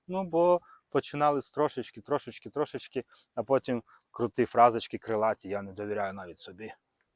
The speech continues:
бо я крутий». Ні, ти не крутий. Ти просто, е, розбитий, який не можеш прийняти рішення, який не можеш витривати в своєму рішенні.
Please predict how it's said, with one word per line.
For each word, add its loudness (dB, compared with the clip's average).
бо -8
я -6
крутий». -8
Ні, -4
ти -6
не -4
крутий. 0
Ти 0
просто, 6
е, 6
розбитий, 0
який -2
не -2
можеш 0
прийняти -2
рішення, -6
який -6
не -2
можеш -2
витривати 0
в -20
своєму -14
рішенні. -14